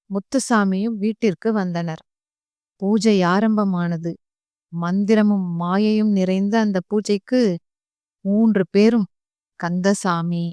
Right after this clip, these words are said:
அவர் மனைவி மற்றும் முத்துச்சாமி. பன்னிரண்டு நாள் பூஜைக்கு தயாரானார்கள். தேங்காய், பழங்கள், மலர்கள், கற்கண்டு, தீபங்கள், வீட்டையே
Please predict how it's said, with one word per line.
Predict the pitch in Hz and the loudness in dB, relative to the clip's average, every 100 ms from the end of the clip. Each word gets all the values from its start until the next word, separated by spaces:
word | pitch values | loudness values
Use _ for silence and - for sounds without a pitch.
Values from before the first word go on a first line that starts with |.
| - | -8
அவர் | - 165 165 | -4 -2 -2
மனைவி | 170 165 175 214 190 180 190 - | -2 -2 0 0 0 -2 -6 -8
மற்றும் | 180 180 - 269 262 | -4 -4 0 0 2
முத்துச்சாமி. | 220 - 202 - 170 160 151 _ _ _ _ _ _ _ _ _ _ _ _ _ _ _ | 0 -2 -6 -2 -2 -4 -8 _ _ _ _ _ _ _ _ _ _ _ _ _ _ _
பன்னிரண்டு | 220 240 277 285 254 196 | 0 2 4 4 2 0
நாள் | 196 226 - | 0 0 -2
பூஜைக்கு | 226 208 208 - 190 | 0 0 0 -2 -2
தயாரானார்கள். | 190 185 185 180 170 165 156 165 - _ _ _ _ _ - | 0 2 0 -2 -2 -4 -4 -6 -8 _ _ _ _ _ -4
தேங்காய், | 190 196 202 196 190 180 | 0 2 2 2 0 -2
பழங்கள், | 180 175 196 214 190 180 | -4 -2 0 0 0 -2
மலர்கள், | 175 180 190 208 196 180 - | -2 0 0 0 -2 -4 -4
கற்கண்டு, | 185 - - 226 214 185 156 | -8 -4 0 2 2 -2 -4
தீபங்கள், | 196 214 202 226 208 185 180 - _ _ _ _ - | -4 -4 -2 -2 0 -2 -4 -6 _ _ _ _ -6
வீட்டையே | 202 - 214 220 | -6 0 2 2